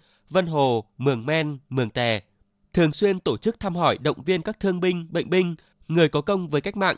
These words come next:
trên địa bàn huyện Vân Hồ nhân ngày Thương binh Liệt sĩ hai mươi bảy tháng bảy hàng năm. Qua đó khơi dậy tinh thần tương thân tương ái, đền ơn đáp nghĩa,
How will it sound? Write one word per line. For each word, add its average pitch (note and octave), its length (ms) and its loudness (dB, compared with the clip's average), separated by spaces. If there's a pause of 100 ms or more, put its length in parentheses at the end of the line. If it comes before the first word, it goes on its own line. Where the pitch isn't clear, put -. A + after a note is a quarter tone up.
trên F#3 160 -4
địa C#3 80 -6
bàn B2+ 200 0
huyện C3 240 -4
Vân E3 120 -4
Hồ C#3 300 2 (160)
nhân F3 180 0
ngày C#3 160 0
Thương E3+ 220 -6
binh E3 160 -2
Liệt B2+ 160 -2
sĩ E3 340 0
hai G3 160 -4
mươi F3+ 80 -2
bảy C#3+ 260 0
tháng C3 160 -6
bảy D3 160 -2
hàng A2 220 -6
năm. D#3 280 -2 (540)
Qua G#3+ 160 2
đó D3+ 160 2
khơi F#3+ 160 -2
dậy F3 160 -2
tinh F#3 180 -8
thần C#3+ 260 -2
tương F3 240 -2
thân F3 240 -6
tương D#3+ 200 -4
ái, C3+ 280 2 (100)
đền C3+ 200 0
ơn C#3+ 180 -6
đáp F#3 160 -8
nghĩa, D#3+ 240 2